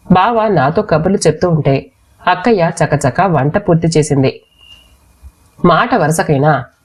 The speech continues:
సాయం చేస్తాను అని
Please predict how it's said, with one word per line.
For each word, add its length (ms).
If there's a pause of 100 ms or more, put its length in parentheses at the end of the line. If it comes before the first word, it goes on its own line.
(260)
సాయం 520
చేస్తాను 640 (480)
అని 260